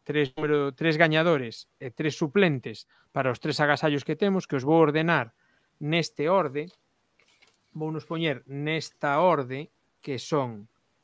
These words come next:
eh, camiseta, o que saia máis arriba, camis-, ou máis á esquerda, camiseta,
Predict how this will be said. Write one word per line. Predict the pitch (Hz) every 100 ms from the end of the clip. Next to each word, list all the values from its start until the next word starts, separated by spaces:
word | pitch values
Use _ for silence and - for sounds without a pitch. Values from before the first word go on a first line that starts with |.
| _ _ -
eh, | 131 127 127 123 117 117 - - - _ _ _ _ _
camiseta, | - 143 135 131 - 165 131 - 104 120 _ _ _ _ _ _ _ _ _ _ _ _ _ _ _ _ _ _ _ _
o | 147
que | -
saia | - 160
máis | 156 143
arriba, | 156 143 120 110 - _
camis-, | - 131 131 120
ou | 143 143
máis | 143 139
á | 151
esquerda, | 131 - 139 117 104 117 _ _ _ _ _ _ _
camiseta, | 143 135 123 - 139 - 113